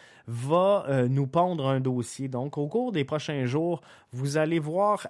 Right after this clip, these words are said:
arriver trois, quatre billets sur Alphonso Davies. On va y en donner, nous autres.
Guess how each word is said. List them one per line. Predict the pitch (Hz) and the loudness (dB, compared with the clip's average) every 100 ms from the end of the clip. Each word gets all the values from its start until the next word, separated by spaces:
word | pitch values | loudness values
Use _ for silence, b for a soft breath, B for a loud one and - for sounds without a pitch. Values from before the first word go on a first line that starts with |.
| - | -2
arriver | 147 135 147 127 151 170 | 0 0 -4 -4 -2 -2
trois, | 175 - 185 190 | -4 -2 0 0
quatre | - 175 143 | -2 -4 -4
billets | 123 131 131 139 156 - _ _ _ _ _ _ _ _ _ _ _ - | -4 -2 2 2 0 -8 _ _ _ _ _ _ _ _ _ _ _ -12
sur | - - 156 151 151 143 143 | -8 -2 0 2 0 -2 -2
Alphonso | 143 131 123 - 151 139 165 170 | 0 0 0 0 0 0 0 0
Davies. | 131 120 110 117 131 123 - B B | 0 0 -2 -2 -2 -4 -14 B B
On | 139 | 0
va | 185 | 2
y | 220 | 2
en | 185 | 2
donner, | 156 143 | 2 2
nous | 135 123 | 0 0
autres. | 120 - | -2 -4